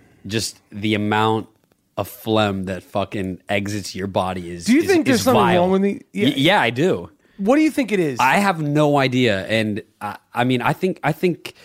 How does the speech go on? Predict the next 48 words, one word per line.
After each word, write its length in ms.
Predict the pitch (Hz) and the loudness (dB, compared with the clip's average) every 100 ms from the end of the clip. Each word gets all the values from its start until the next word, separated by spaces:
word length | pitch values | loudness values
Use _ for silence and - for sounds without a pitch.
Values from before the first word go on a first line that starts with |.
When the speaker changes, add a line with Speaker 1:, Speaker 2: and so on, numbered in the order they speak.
| - _ _ - | -20 _ _ -4
Speaker 1:
I 80 | 147 | -2
don't 120 | 165 | 0
think 120 | 175 | 0
it's 120 | 147 170 | 0 2
anything 260 | 151 135 | 2 0
serious, 460 | - 151 170 143 - | 0 2 4 4 2
but 160 | 127 | 2
it's 180 | 120 - | 0 0
just, 280 | - 113 - | -8 -8 -4
maybe 280 | 120 139 151 | 0 2 2
that's 220 | 143 135 | 0 -2
just 220 | 135 120 | -6 -6
in 180 | 131 131 | -2 0
your 120 | 123 | -2
fucking 380 | 110 131 120 98 | -2 -4 -4 -6
gene 320 | 92 104 147 147 | -4 -2 -2 -4
pool 380 | 110 71 - _ | -6 -8 -14 _
of 160 | 101 92 | -12 -8
just, 480 | 104 95 - - - _ _ _ _ _ _ _ | -6 -8 -10 -16 -20 _ _ _ _ _ _ _
you 300 | 95 98 107 | -6 -2 -2
just 220 | 101 - | -2 -4
have 160 | 107 101 | -2 -2
a 120 | 92 | -4
fucking, 720 | 87 - 104 101 107 92 87 - - - - _ _ _ _ _ _ _ _ - - | -6 -6 -4 -4 -4 -6 -8 -12 -18 -20 -20 _ _ _ _ _ _ _ _ -20 -12
I 140 | 87 117 | -2 0
don't 100 | 117 | 2
know, 380 | 123 160 - - | 2 2 -2 -14
just 220 | - 95 | -12 -10
this 160 | 101 - | -8 -6
cough 420 | - 127 147 - | 0 2 2 -2
that's 220 | 98 - | -10 -8
just 200 | 107 95 98 | -8 -6 -2
lingering 520 | 104 139 131 110 95 | 0 2 2 0 -2
for 120 | 107 | -4
years. 400 | 98 104 135 90 | -2 0 0 -2
It's, 100 | 95 | -2
Speaker 2:
I 120 | 180 | 2
know. 180 | 175 160 | 4 4
Speaker 1:
it's 80 | 131 | 2
disgusting. 580 | - 143 123 - - - 127 | 0 2 0 -2 -10 -10 0
Speaker 2:
I 140 | 139 | 2
know. 260 | 151 131 107 | 4 2 -2
Speaker 1:
It's, 160 | - - | -4 0
it's 160 | 151 | 2
actually 280 | 202 196 151 | 2 2 0
disgusting. 640 | 113 - 120 107 - - 110 | -2 -2 -4 -4 -10 -16 -6
Speaker 2:
I 140 | 147 | -2
know. 280 | 139 131 | -2 -4